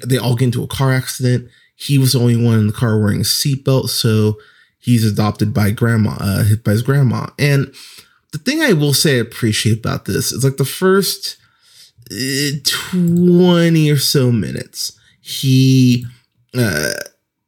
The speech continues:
it's very much more like a family drama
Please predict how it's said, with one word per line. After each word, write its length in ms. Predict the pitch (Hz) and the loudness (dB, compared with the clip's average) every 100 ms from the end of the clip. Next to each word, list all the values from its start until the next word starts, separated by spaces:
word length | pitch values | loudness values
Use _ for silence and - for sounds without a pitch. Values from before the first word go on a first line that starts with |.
| _ | _
it's 160 | 147 120 | -6 -4
very 460 | 117 135 143 147 | -2 0 2 2
much 760 | 139 135 127 123 120 - - - _ _ _ _ _ _ | 4 4 2 0 -2 -8 -10 -14 _ _ _ _ _ _
more 320 | 127 143 403 | 0 2 2
like 180 | 170 147 | 2 0
a 40 | |
family 400 | 143 - 202 175 | 0 0 0 0
drama 720 | 113 104 117 202 226 110 - | 0 0 0 2 2 2 -2